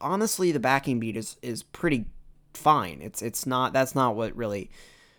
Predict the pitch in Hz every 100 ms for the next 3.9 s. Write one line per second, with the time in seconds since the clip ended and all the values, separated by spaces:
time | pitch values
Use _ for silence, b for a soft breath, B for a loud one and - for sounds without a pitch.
0 | b - 110 104 101 120 113 - 95 95
1 | 95 95 - b b b - 127 117 -
2 | 135 131 139 127 127 131 151 123 - 123
3 | 113 - - 117 107 - 117 107